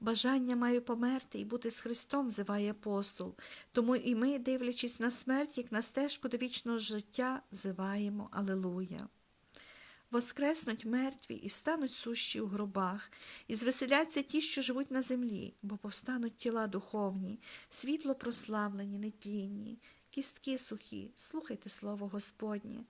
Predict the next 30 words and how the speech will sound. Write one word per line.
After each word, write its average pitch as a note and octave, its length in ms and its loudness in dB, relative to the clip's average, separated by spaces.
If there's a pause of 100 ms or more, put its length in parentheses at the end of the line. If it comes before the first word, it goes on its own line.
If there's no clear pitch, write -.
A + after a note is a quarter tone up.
(320)
Ось C#4 280 2
я B3 100 2
введу A#3 340 -4
вас G#3 240 -4
дух G#3+ 160 -4
життя G3 540 -4 (120)
і G#3+ 80 -6
дам G#3+ 200 -4
на G#3 140 -4
вас G3+ 200 -2
жили, G3 460 -2 (360)
і A#3+ 100 2
одягну C#4+ 420 2
на C4 100 0
вас C4 220 -2
плоть C#4+ 400 -2
і A#3+ 80 -12
простягну A3+ 600 -4
по A3 120 -12
вас G#3+ 160 -4
шкіру. G#3 600 -2 (480)
Повстаньте C4+ 600 0
із G3 120 0
давно A#3 260 2
минулих A#3+ 420 0
часів, A#3+ 460 0
викуплені A3+ 540 -2
кров'ю A#3+ 400 -2
Сина A#3 360 0
Божого, F#3+ 640 -4